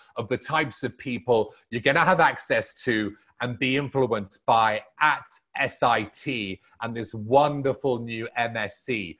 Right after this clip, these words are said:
He's a software engineer. He's a system developer. He's got invaluable first-hand experience of what it takes to grow and ultimately sell a business. His talk today is from software engineering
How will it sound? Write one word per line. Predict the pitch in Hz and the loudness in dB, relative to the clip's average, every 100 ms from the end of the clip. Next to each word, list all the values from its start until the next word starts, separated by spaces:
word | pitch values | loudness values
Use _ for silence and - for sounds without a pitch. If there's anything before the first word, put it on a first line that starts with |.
| _ - | _ -8
He's | 175 160 | 0 2
a | |
software | 170 - 185 - 139 123 117 | 2 4 4 2 2 2 0
engineer. | 120 117 101 113 107 92 82 _ - | -4 -6 -6 -4 -2 -4 -6 _ -12
He's | 151 160 | -6 -4
a | |
system | 151 - 185 - - 143 113 | -4 -2 -2 -2 -2 -2 -2
developer. | 123 113 110 101 - 95 - _ _ | -4 0 0 -2 -2 -4 -6 _ _
He's | 170 143 | -8 -2
got | - 160 | 4 4
invaluable | 160 156 135 127 185 202 214 196 160 175 170 147 - _ - | 4 0 -2 2 4 4 4 4 6 8 8 6 -2 _ 4
first-hand | 180 170 - - 151 139 135 | 6 6 4 0 -2 -2 -4
experience | 127 - - 165 151 127 107 92 120 | -10 -14 -2 2 4 2 0 -2 -4
of | 98 | 0
what | 127 151 | 4 4
it | 135 - | 2 -4
takes | 139 123 - | -4 -4 -8
to | - 127 | -6 -6
grow | 104 147 170 226 208 143 104 107 139 - _ - | -4 -2 6 8 10 10 8 4 0 -4 _ -10
and | 120 - | -8 2
ultimately | 160 151 - 151 127 123 113 - _ | 4 4 0 -4 -4 -6 -6 -10 _
sell | - - - 160 147 | -20 -2 2 4 4
a | |
business. | - 143 - 104 92 | 2 0 0 -6 -8
His | 127 120 - | -8 -8 -2
talk | 190 202 - | 4 6 4
today | 165 135 127 120 - - | 0 2 2 0 -4 -12
is | 131 - | -12 -4
from | 143 123 | -2 -2
software | - - 220 196 - 175 160 | -6 0 2 2 4 4 6
engineering | 151 143 135 127 123 120 117 117 | 4 2 -2 -2 0 0 -2 -4